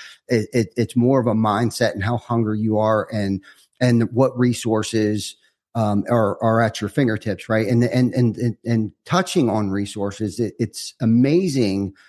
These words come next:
how resourceful they are on the limited amount of resources that are available to them over there. And, and the humility and, and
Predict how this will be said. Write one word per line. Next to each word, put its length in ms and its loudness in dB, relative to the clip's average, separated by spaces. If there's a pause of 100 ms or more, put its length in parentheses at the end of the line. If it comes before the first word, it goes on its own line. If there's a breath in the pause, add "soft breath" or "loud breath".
(180 soft breath)
how 240 2
resourceful 1120 -2 (260 soft breath)
they 260 2
are 360 2
on 160 0
the 60 0
limited 420 2
amount 460 0
of 180 -8
resources 600 -2
that 160 0
are 160 0
available 580 -2
to 380 -4
them 360 -6
over 280 -2
there. 360 0
And, 280 0 (340 loud breath)
and 340 2
the 100 2
humility 960 2
and, 320 -2
and 280 -2